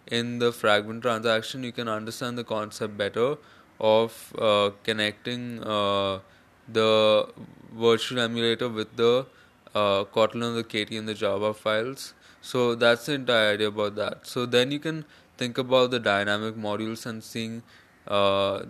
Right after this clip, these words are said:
the progress in Firebase and using the features of Firebase. Cool. Going.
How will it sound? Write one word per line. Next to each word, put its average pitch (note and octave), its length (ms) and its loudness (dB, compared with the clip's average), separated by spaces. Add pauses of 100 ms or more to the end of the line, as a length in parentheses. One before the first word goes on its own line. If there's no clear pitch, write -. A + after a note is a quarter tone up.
the A2 240 0
progress A2+ 580 0
in A2+ 160 -8
Firebase A2+ 880 -2
and A2 420 -4
using A2 340 -6
the A#2 100 -4
features A2 440 -8
of A2+ 160 -6
Firebase. G#2+ 560 -6
Cool. - 140 -4
Going. A2 300 -12